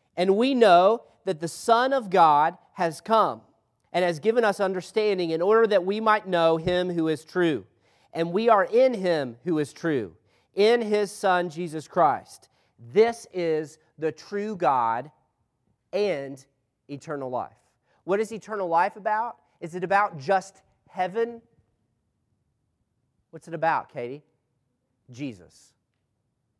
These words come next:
The phrase, "Just give me Jesus." That's what eternal life is about. If you think eternal life is just about going to heaven, uh, that, that's a perk. But the reason why it's gonna be awesome is because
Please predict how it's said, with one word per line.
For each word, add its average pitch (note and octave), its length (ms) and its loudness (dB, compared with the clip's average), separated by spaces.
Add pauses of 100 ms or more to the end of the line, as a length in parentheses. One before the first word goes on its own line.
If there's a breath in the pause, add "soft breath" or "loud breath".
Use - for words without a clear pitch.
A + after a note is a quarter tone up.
(520)
The D3 100 -2
phrase, D#3 500 -2 (200)
"Just E3+ 440 -4
give D3+ 240 -4
me D#3 140 -6
Jesus." A#2 720 -14 (840)
That's G3+ 340 2
what E3+ 180 -2
eternal D3 340 -8
life D#3+ 340 0
is B2+ 100 -18
about. A#2 280 -12 (380 soft breath)
If D#3+ 120 -8
you G#3 120 -6
think G3+ 220 -4
eternal F#3+ 320 -2
life F3+ 260 2
is D3+ 120 -16
just E3+ 180 -14
about D#3+ 260 -2
going D#3 180 -6
to C3+ 60 -10
heaven, D#3 420 -4 (380 soft breath)
uh, A3 220 -10
that, G#3 320 -2
that's G3 200 -8
a F3+ 40 -8
perk. - 480 -6 (720)
But F3 240 -4 (400)
the F3+ 140 -2
reason F#3+ 400 -2
why G#3+ 320 4
it's F3 140 -6
gonna F#3 120 -4
be E3+ 120 0
awesome D#3 380 -2
is D3 120 -6
because D3 580 -2